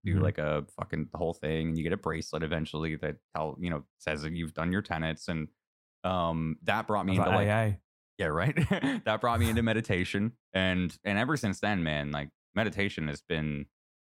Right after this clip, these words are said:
Speaker 1: I don't do it every fucking day, but, like, I feel like that's the spiritual side of it. You know, people talk, like,
Speaker 2: Yeah.
Speaker 1: somebody tweeted about meditation today, and they were like, you know, "I don't,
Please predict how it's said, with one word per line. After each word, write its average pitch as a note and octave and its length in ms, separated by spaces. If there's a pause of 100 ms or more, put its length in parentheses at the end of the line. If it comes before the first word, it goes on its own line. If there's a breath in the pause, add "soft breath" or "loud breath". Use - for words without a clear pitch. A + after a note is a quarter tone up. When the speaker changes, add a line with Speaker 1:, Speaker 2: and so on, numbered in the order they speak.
(260)
Speaker 1:
I G#2+ 40
don't A#2+ 160
do B2+ 120
it A#2 80
every F2+ 180
fucking F2+ 340
day, D#2+ 320
but, E2 160
like, E2 140
I F2+ 60
feel C3+ 160
like G#2 140
that's F#2+ 220
the G2 80
spiritual D#2+ 680 (160)
side D#2 280
of - 100
it. - 140 (240)
You F#2 60
know, G2 40
people B2+ 240
talk, A#2 240
like, A#2 220 (140)
Speaker 2:
Yeah. G#2 60
Speaker 1:
somebody B2 220
tweeted C3 280
about G2 180
meditation F2 460
today, D2+ 240
and C#2+ 100
they F2 40
were F2+ 100
like, D#2+ 180 (800)
you G#2 80
know, F2 180 (100)
"I D3+ 200
don't, D3 400